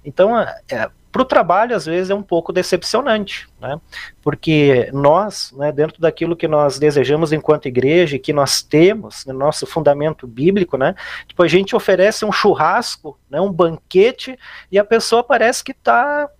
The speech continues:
satisfeita só com uma sopinha, só com uma papinha insossa, né, e vai naquilo lá, porque tem agitação, né, porque é, é, é, é modismo, né? Então isso atrapalha bastante a questão do trabalho missionário, né?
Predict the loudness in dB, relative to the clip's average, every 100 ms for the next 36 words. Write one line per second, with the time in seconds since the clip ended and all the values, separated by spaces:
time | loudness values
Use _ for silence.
0 | _ 0 0 0 -2 -2 -4 0 0 0
1 | -4 -4 -2 0 0 0 -4 0 -2 0
2 | -2 0 -6 0 -2 -2 -10 -8 -4 0
3 | 2 0 -2 0 0 2 0 -2 -6 -2
4 | 0 0 -4 -8 -2 0 2 0 2 0
5 | 2 2 4 2 2 2 2 0 0 2
6 | 2 0 -16 -16 -6 0 4 4 2 0
7 | -4 -6 -6 -2 -2 -2 0 2 4 0
8 | -2 -2 -2 -2 -2 -4 _ -8 -8 -6
9 | -18 _ _ _ _ _ _ _ 0 2
10 | 2 0 -2 0 0 0 -2 -4 0 0
11 | 2 -2 -4 -6 -8 -8 -8 -6 -8 -4
12 | -2 0 2 2 0 -4 -4 -4 0 -2
13 | -2 -10 -8 -8